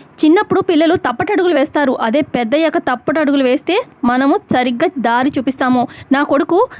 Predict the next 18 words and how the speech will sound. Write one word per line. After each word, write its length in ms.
ఆ 60
సమీరాని 680
ప్రేమించాడనేది 720
మాట 200
నిజమే, 420
కానీ 160
తన 160
మనసులో 380
స-, 380
సమీరా 280
ఉంది. 320
ఆ, 80
ఆది 320
అడ్డు 200
పెట్టుకొని 400
వాళ్ళిద్దరిని 440
విడదీయాలని 680
చెప్పి, 320